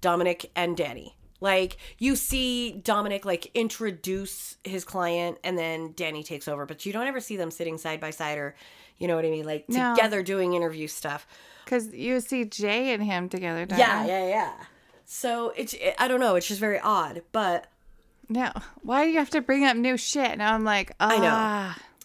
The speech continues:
Speaker 1: But here's my thing, is just based on what I'm seeing, and like I said, this is all personal opinion, speculation.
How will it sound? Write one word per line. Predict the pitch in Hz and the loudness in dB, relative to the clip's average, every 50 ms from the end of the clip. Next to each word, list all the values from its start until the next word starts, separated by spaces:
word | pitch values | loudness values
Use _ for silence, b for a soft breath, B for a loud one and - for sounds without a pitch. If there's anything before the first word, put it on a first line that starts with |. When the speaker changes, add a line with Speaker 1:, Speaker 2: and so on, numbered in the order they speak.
| _ - 180 - | _ -12 -2 4
Speaker 1:
But | 247 254 254 254 - 226 | 6 6 6 6 4 0
here's | 214 247 254 233 220 | 0 0 0 0 0
my | 220 196 190 | -2 -2 -2
thing, | - 170 156 147 147 - | -2 -2 -4 -2 -4 -6
is | - - 196 190 185 185 175 165 175 | -4 -2 0 2 2 2 0 -2 -6
just | 180 - 233 254 262 - - | -2 0 0 0 0 -2 -4
based | 233 220 214 - - 233 | -4 -4 -4 -4 -4 -2
on | 226 214 214 | -2 -2 0
what | 208 196 202 | 0 0 0
I'm | 202 190 | 0 -2
seeing, | - - 165 160 165 | 0 0 0 0 0
and | 160 160 | -2 0
like | 180 180 - | -2 -2 -2
I | 214 208 | -2 -4
said, | - - 165 160 | -2 -2 -2 -2
this | 165 165 - 180 | -4 -8 -10 -8
is | 175 208 | -4 -2
all | 226 226 | -2 -2
personal | 220 - 190 180 - - 190 185 180 | -2 -6 -8 -8 -6 -6 -4 -4 -4
opinion, | 170 - 175 156 160 160 160 160 | -4 -4 -4 -4 -4 -4 -6 -6
speculation. | - - 190 196 - - 208 180 160 156 160 - - 160 156 156 156 | -6 -6 -6 -6 -4 -4 -4 -2 -2 -2 -4 -4 -6 -6 -6 -6 -8